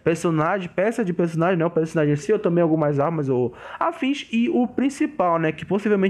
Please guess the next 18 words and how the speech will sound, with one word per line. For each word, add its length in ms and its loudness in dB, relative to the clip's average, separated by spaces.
vocês 200 0
podem 220 2
tá 140 0
perguntando 520 0
aí 80 4
no 120 2
vídeo: 360 2
"César, 520 -2
a 100 0
gente 180 -4
vai 240 0
receber 800 0
algum 400 0
personagem 840 -2
de 140 -4
graça 560 -2
nessa 320 -4
live?" 380 0